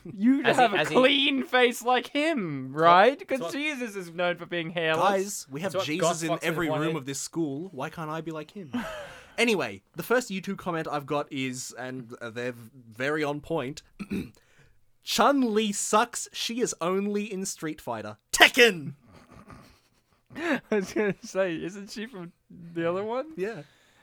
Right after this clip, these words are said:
Speaker 1: "Chun-Li sucks."
Speaker 3: "She's only in Street Fighter, full stop, then all caps, Tekken."
Speaker 1: Good. <laughs>
Speaker 2: Uh, I'd say that's a fair criticism. Like,
Speaker 1: Th-,
Speaker 2: I
Speaker 1: th-,
Speaker 2: mean,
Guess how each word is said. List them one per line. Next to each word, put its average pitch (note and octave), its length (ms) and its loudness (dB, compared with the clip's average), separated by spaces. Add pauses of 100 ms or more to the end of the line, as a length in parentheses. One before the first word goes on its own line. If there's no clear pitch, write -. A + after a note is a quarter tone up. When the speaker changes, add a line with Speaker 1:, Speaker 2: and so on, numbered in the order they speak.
Speaker 1:
"Chun-Li A3 460 -2
sucks." - 840 -4
Speaker 3:
"She's C#3+ 220 -8
only D#3 200 -6
in D3+ 60 -6
Street D#3+ 240 -8
Fighter, C3 360 -4
full E3+ 260 -2
stop, D3 420 -4
then D3 160 -6
all C3+ 160 -6
caps, - 340 -8
Tekken." D#3+ 480 -4 (200)
Speaker 1:
Good. C#3 300 0 (140)
<laughs> - 0 - (260)
Speaker 2:
Uh, D3 40 -10 (120)
I'd E3+ 100 -4
say A3+ 120 -4
that's G3 120 -8
a - 20 -12
fair C#3+ 240 -6
criticism. A2+ 600 -14
Like, A2 220 -8
Speaker 1:
Th-, - 140 -14
Speaker 2:
I - 80 -8
Speaker 1:
th-, - 40 -6 (140)
Speaker 2:
mean, - 60 -20